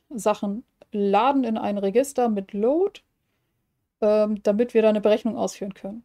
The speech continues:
Alle Berechnungen, die wir ausführen können oder auch das Moven beziehungsweise Kopieren, können wir immer nur auf Registern machen. Also Move X Y geht nur zwischen zwei Registern. An Addition. Addition X Y Z geht nur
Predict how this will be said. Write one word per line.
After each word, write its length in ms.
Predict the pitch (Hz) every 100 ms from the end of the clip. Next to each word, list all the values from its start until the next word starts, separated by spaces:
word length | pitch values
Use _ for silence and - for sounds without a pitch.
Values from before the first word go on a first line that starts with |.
| _ -
Alle 400 | 233 294 277 269
Berechnungen, 540 | 214 233 262 254 254
die 120 | 226
wir 120 | 202
ausführen 440 | 233 285 - 294 285
können 380 | 285 262 262 240
oder 280 | 202 196 -
auch 180 | 202
das 400 | - 202 196 -
Moven 320 | 208 233 233 214
beziehungsweise 560 | 208 - 220 214 202
Kopieren, 500 | - 202 262 302 294 - _ - - - - -
können 200 | 233 226
wir 80 |
immer 180 | 226 233
nur 160 | 226 226
auf 160 | 220 220
Registern 400 | 226 220 202 185
machen. 320 | 190 - 254
Also 240 | 190 190 190
Move 280 | 214 277 277 -
X 220 | 214 -
Y 640 | 277 - 214 220 269 330 -
geht 240 | 208 202 226
nur 160 | 269
zwischen 320 | - 226 240
zwei 240 | - 214 202
Registern. 580 | 202 214 214 - 226 220 _
An 140 | 202 196
Addition. 680 | 285 254 196 - 208 208 - _ _
Addition 480 | 233 220 226 247 247
X 240 | 247 247 240
Y 400 | - 226 214 208
Z 360 | 247 196 - _ _
geht 260 | 196 -
nur 360 | 202 214 220